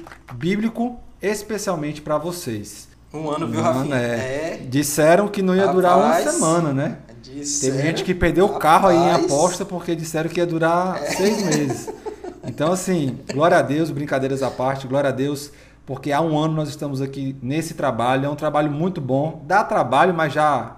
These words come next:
Speaker 1: entrou na rotina, então a gente gosta
Speaker 2: Isso.
Speaker 1: muito, é até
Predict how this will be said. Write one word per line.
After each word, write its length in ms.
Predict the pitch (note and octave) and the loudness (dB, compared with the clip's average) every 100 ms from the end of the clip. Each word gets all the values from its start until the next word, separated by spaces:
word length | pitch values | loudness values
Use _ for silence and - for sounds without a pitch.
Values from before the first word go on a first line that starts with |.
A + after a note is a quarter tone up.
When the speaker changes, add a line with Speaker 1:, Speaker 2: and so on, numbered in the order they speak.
| - | -10
Speaker 1:
entrou 300 | D#3 C3+ E3+ | -8 -2 0
na 80 | F3 | 2
rotina, 540 | D#3 C3+ - C3+ E3+ | 0 -2 -6 -4 -4
então 400 | - C3+ D3 C#3+ - - - - - | -4 -4 -6 -6 -12 -20 -20 -20 -16
a 140 | G#2 | -10
gente 340 | A2 C3+ C#3 C3 | -6 -6 -6 -6
gosta 360 | A#2+ C#3+ C#3+ | 0 0 0
Speaker 2:
Isso. 100 | D3 | -2
Speaker 1:
muito, 300 | A#2 C3+ D3+ | -2 -4 -4
é 40 | B2 | -4
até 480 | B2 C3+ D3 C3 | -2 -2 -2 -6